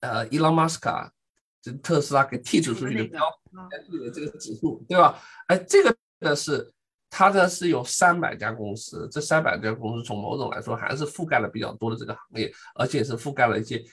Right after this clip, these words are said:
Speaker 1: 相关的这个，呃，那个，呃，这个E S G的这种信息评级也是覆盖的。当然，除了，除此之外啊，这个，呃，M S C I也有相关的这个E S G的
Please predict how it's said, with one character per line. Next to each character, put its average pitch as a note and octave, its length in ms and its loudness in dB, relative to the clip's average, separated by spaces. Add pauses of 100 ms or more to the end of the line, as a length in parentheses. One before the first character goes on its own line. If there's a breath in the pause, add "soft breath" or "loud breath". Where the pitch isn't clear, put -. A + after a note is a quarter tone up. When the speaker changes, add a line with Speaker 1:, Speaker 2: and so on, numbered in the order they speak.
Speaker 1:
相 C3+ 220 -2
关 C#3 180 2
的 - 160 -8
这 C3 100 -12
个， A2+ 380 -6
呃， F#2+ 360 -6 (180)
那 A2 140 -2
个， G2+ 280 -8 (360 soft breath)
呃， - 280 -6
这 - 180 -10
个 G#2+ 80 -2
E D#3 240 -2
S A#2 180 -4
G C3+ 180 -4
的 G2+ 320 -6
这 A#2 120 -8
种 - 200 -10
信 C#3 240 -4
息 C3 240 -6
评 A2+ 280 -4
级 A2+ 200 -8
也 - 140 -6
是 A#2 60 -14
覆 B2+ 180 -10
盖 A#2 180 4
的。 F2 140 -6 (240 loud breath)
当 E3 160 4
然， D#3+ 160 4
除 D#3 180 -2
了， D#3+ 160 4
除 - 240 -6
此 D3+ 140 -6
之 C#3+ 140 -2
外 C#3 100 4
啊， F#2+ 240 4 (380)
这 C3+ 180 -4
个， A2+ 320 2 (240 loud breath)
呃 A2 220 2
，M D#3 240 0
S C#3 240 0
C D#3+ 120 4
I C#3+ 180 6
也 G2+ 100 -4
有 G#2+ 180 -2
相 C#3 240 -2
关 B2+ 180 2
的 G#2 100 -6
这 B2+ 120 -8
个 - 60 -8
E - 160 -4
S G#2 180 -6
G A2+ 160 -6
的 G2+ 180 -8